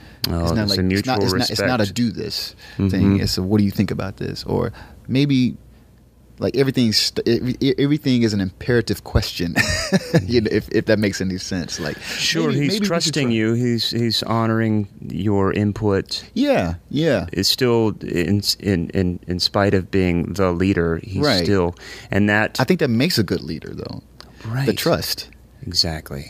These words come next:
Speaker 2: Uh, because
Speaker 1: Exactly.
Speaker 2: it,
Speaker 1: That lack
Speaker 2: because
Speaker 1: of trust is,
Speaker 2: it's
Speaker 1: is
Speaker 2: dictatorship. <laughs> You
Speaker 1: Yeah.
Speaker 2: know,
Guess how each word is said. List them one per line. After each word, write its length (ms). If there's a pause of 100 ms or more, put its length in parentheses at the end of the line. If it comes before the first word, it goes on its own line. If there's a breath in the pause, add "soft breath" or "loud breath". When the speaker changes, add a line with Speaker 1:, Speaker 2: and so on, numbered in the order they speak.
Speaker 2:
Uh, 120
because 380
Speaker 1:
Exactly. 40
Speaker 2:
it, 40
Speaker 1:
That 140
lack 240
Speaker 2:
because 100
Speaker 1:
of 80
trust 380
is, 240
Speaker 2:
it's 180
Speaker 1:
is 140
Speaker 2:
dictatorship. 600
<laughs> 1200
You 140
Speaker 1:
Yeah. 40
Speaker 2:
know, 240